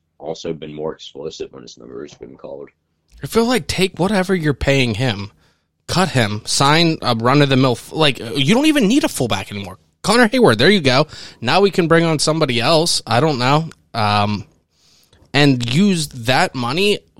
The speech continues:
Speaker 2: Why not use that money and whatever you're paying Dan Moore together to put, you know, a decent t-,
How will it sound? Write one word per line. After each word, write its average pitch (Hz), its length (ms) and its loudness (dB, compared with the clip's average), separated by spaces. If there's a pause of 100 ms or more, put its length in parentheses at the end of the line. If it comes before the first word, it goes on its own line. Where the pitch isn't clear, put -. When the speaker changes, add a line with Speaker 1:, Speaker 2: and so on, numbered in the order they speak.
(140)
Speaker 2:
Why 151 160 -4
not 240 340 -2
use 185 200 -4
that 196 120 2
money 180 240 2
and 131 80 2
whatever 151 280 2
you're 147 120 0
paying 143 360 -2
Dan 120 280 0
Moore 113 320 -2
together 104 420 -4
to - 120 -10
put, 110 240 -6 (220)
you 117 180 0
know, 107 180 0
a 117 140 -2
decent 113 600 -2 (140)
t-, - 260 -20